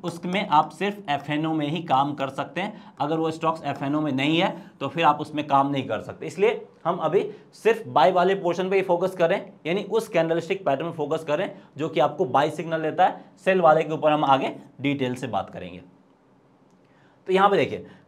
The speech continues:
सबका फॉर्मेशन कहाँ पे होना चाहिए? सपोर्ट लेवल के पास होना चाहिए और डाउन ट्रेंड के बाद होना चाहिए। और ये भी आपका दिखा रहा है कि यहाँ पे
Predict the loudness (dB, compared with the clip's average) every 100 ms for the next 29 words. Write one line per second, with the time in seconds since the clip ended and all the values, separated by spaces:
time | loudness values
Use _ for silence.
0 | 2 4 8 8 8 6 4 0 4 6
1 | 6 4 2 2 0 -2 -2 -2 0 0
2 | 2 6 6 6 0 4 2 0 -6 _
3 | _ _ -2 2 2 0 -14 0 2 2
4 | 2 2 2 0 -2 2 0 2 -2 -4
5 | -4 -6 -8 -14 -20 _ 0 4 4 4
6 | 4 6 4 4 6 8 10 6 -2 -20
7 | _ _ _ 2 8 8 8 0